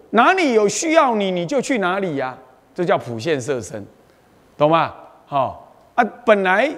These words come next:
你普现色身是用神通变化啦，那你现在是我发心在因地上，我就要这样，这样知道吧？好，这样知道哈，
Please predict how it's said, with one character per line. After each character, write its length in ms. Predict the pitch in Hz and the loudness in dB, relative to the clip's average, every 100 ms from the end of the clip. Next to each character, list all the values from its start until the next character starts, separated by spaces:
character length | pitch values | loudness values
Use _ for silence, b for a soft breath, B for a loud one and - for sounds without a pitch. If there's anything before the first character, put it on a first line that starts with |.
| - | -8
你 180 | 175 175 | -4 -4
普 200 | 170 160 | -4 -4
现 180 | 208 254 | 0 0
色 120 | 247 | 2
身 120 | 233 | 0
是 100 | 208 | 0
用 120 | 233 190 | -2 0
神 260 | 165 185 | 0 0
通 200 | 196 202 | 0 -2
变 180 | 202 170 156 | 0 -2 0
化 260 | 170 131 | 0 -2
啦， 160 | 110 - - | -6 -14 -6
那 240 | 190 175 B B B | -4 -4 B B B
你 180 | 151 147 | 0 4
现 200 | 269 220 | 2 2
在 140 | 208 | 0
是 100 | 180 - - | -4 -12 -2
我 240 | 165 143 | 0 0
发 300 | 123 214 208 | 2 2 2
心 240 | - 208 | -2 -4
在 160 | 196 180 - | -2 -2 -2
因 240 | 175 165 | -4 -4
地 180 | 190 147 | -8 -6
上， 260 | 185 131 107 | -6 -6 -8
我 100 | 110 | -8
就 120 | 151 | -4
要 120 | 131 | -4
这 240 | 113 117 104 | -4 -8 -8
样， 140 | 95 - _ _ _ _ - | -14 -20 _ _ _ _ -6
这 80 | 151 | -4
样 80 | |
知 100 | 127 | 0
道 160 | 151 139 | 2 2
吧？ 160 | 113 - - - _ _ | 0 -10 -20 -20 _ _
好， 160 | 135 127 | -4 -2
这 60 | |
样 100 | 156 | -2
知 140 | 139 156 | -2 0
道 180 | 147 120 | -2 -2
哈， 200 | 123 | -8